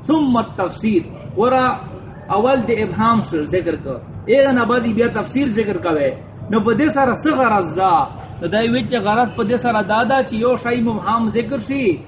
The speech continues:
وی هغه نه بعد یې بیا په تفسیر سي، تفسیر یې ذکر کې. نو دا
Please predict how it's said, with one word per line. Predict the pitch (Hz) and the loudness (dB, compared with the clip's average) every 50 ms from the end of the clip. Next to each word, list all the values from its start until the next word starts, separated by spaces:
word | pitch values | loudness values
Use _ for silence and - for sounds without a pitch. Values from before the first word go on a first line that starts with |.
| - - - - - | -16 -20 -16 -4 0
وی | 170 214 247 | 2 4 4
هغه | 262 247 247 | 4 4 2
نه | 226 220 - | 2 2 2
بعد | 226 247 226 208 | 0 0 0 -2
یې | 233 226 196 | -2 -2 0
بیا | 220 247 240 240 | 2 2 2 2
په | - | -2
تفسیر | 202 - 214 196 - - 240 247 233 | -4 -4 -4 -4 -4 -4 -6 -6 -6
سي، | - - - 233 220 | -8 -6 -4 -2 -2
تفسیر | 208 208 190 175 - 240 247 | -2 -2 -6 -6 -6 -4 -4
یې | 240 233 226 196 180 | 0 0 0 0 0
ذکر | 220 214 214 214 185 - | 0 -2 -2 -4 -6 -4
کې. | 202 190 180 160 139 - - - - - - - - - | -2 -2 -2 -2 -2 -6 -10 -14 -16 -16 -16 -16 -12 -8
نو | 156 165 | -6 -4
دا | 156 185 196 | -2 0 0